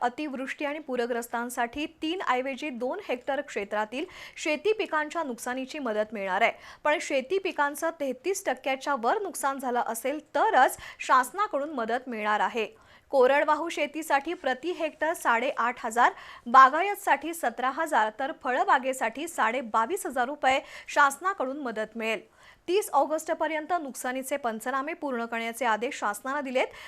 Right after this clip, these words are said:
त्यानंतर राज्यातील किती क्षेत्रातील शेती पिकांचं नुकसान झालंय आणि त्यासाठी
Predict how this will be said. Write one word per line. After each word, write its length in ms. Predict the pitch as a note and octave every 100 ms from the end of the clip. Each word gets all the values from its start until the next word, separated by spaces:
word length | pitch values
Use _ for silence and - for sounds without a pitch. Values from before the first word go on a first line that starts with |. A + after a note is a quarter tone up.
| -
त्यानंतर 520 | D4+ D4 D4+ D#4 F4 G#4+
राज्यातील 540 | E4 C4 E4 E4 G4 G#4
किती 320 | D4+ - A#4 A#4+
क्षेत्रातील 580 | F4+ D4+ D4 D4 E4 E4+
शेती 320 | D#4 A#3+ D#4
पिकांचं 460 | D4 C4+ C4 C4+ C4
नुकसान 400 | A3 - F4 G4
झालंय 240 | C4+ G3+
आणि 200 | - A#3+ A#3+
त्यासाठी 540 | B3+ G#4+ C#4+ A#3+ C#4+